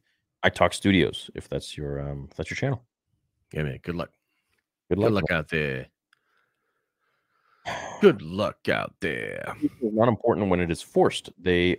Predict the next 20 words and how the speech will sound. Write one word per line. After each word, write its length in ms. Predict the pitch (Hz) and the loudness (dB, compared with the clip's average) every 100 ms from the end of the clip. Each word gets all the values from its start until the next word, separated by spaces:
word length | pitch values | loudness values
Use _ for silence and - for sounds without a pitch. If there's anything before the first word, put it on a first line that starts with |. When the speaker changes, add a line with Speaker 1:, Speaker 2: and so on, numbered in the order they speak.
| - | -4
Speaker 1:
are, 180 | - - | -8 -4
there 180 | 98 98 | 2 4
already 420 | 92 90 98 104 82 | 4 4 4 4 0
is 80 | |
plenty 340 | - - 117 139 | 0 -4 -2 0
of 100 | 104 | 0
representation, 720 | 76 - 76 76 78 76 85 | -2 -4 -10 -4 -4 -4 -6
says 240 | 82 78 76 | -4 -4 -6
Sajid. 580 | 80 76 80 87 - - | -8 -2 0 0 -2 -10
Stop 320 | - 98 - | -6 -4 -4
seeing 240 | - 98 | -4 -2
people 280 | 95 92 90 | -2 -4 -6
through 420 | - 92 87 85 - _ | -4 -2 -2 -4 -8 _
their 260 | 80 82 78 | 0 2 2
color, 640 | - - 123 131 135 139 _ | -2 2 4 4 2 -4 _
and 320 | 80 80 78 | -4 -4 -4
your 180 | 78 78 | -2 -2
life 300 | 71 73 76 | 0 -4 -4
will 140 | 73 71 | -6 -6
improve. 560 | 69 - 65 - - | -6 -6 -8 -8 -18